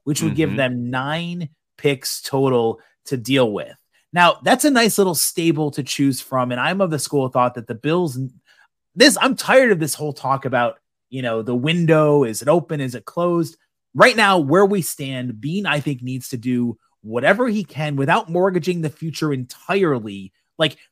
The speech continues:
Speaker 1: deal some day two picks, deal some day three picks, shore up this roster. And that's why I'll start this whole conversation with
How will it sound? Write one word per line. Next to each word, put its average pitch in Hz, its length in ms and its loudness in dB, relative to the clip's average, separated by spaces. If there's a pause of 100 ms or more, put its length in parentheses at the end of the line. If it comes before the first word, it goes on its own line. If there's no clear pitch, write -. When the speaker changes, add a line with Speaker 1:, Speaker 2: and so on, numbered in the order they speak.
(140)
Speaker 1:
deal 202 300 4
some 180 180 -2
day 151 220 -2
two 139 260 0
picks, 101 340 -12
deal 170 300 2
some 160 220 -4
day 151 180 -4
three 123 320 -6
picks, - 400 -12 (240)
shore 202 400 6
up - 160 0
this 143 220 -4
roster. 127 480 0
And 143 100 -2
that's 233 240 -4
why 156 260 2
I'll 175 140 0
start 175 340 0
this 160 160 -6
whole 160 160 -6
conversation 147 680 -4
with 117 180 -8